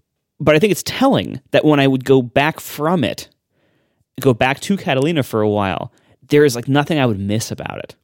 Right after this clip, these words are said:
You know, see also the touch bar. Like, <laughs> I had the exact same feeling with the touch bar. It's like, I can use it. It's fine, I guess. I don't prefer it.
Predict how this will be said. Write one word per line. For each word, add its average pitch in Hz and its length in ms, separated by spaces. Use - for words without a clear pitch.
You 135 100
know, 147 80
see 247 260
also 208 420
the 131 200
touch - 340
bar. - 300
Like, 156 200
<laughs> 220 100
I 170 60
had 226 140
the 233 40
exact 190 360
same 214 180
feeling 202 240
with - 80
the 170 60
touch 190 220
bar. 123 160
It's 120 120
like, 143 180
I 247 100
can 196 240
use 147 300
it. 139 200
It's 143 280
fine, 135 320
I 127 80
guess. 120 380
I 120 80
don't - 240
prefer 139 380
it. 120 120